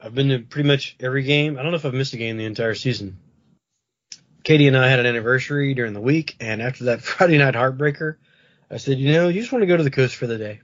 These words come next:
and just, just get a-, just get outta here." Um, so the first place that we went was Marina Cantina, and I had the guy, like, turn the T V on.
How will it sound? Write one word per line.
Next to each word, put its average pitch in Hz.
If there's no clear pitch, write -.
and 104
just, 107
just 110
get 131
a-, 127
just 120
get 127
outta 127
here." 131
Um, 143
so 135
the 131
first 180
place 156
that 135
we 123
went 123
was 107
Marina 120
Cantina, 120
and 113
I 113
had 123
the 123
guy, 113
like, 104
turn 127
the 113
T 120
V 110
on. 107